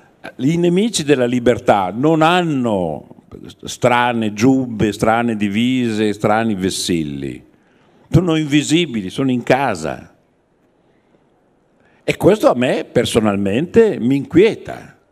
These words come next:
Sapere che perché ho fatto una volta un pagamento con la mia carta di credito e avendo visto quando sono nato, eh,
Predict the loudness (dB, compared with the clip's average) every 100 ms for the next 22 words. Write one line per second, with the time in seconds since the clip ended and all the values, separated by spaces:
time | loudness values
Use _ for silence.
0 | _ _ _ _ _ _ -2 0 4 4
1 | 4 2 0 -2 0 0 0 -2 0 -2
2 | 0 0 0 -2 -2 0 0 2 0 0
3 | 0 0 0 -4 0 0 0 -2 -2 -2
4 | -4 -4 -4 -4 -4 -2 -2 -4 -6 -6
5 | -6 -6 -8 -12 -14 -16 -16 -18 -8 -4
6 | -2 -2 -2 -4 -4 -4 -4 -6 -4 -6
7 | -6 -4 -4 -4 -4 -6 -10 -12 -12 -14
8 | _ _ _ _ _ _ _ _ -20 _
9 | -8 -4 -4 -4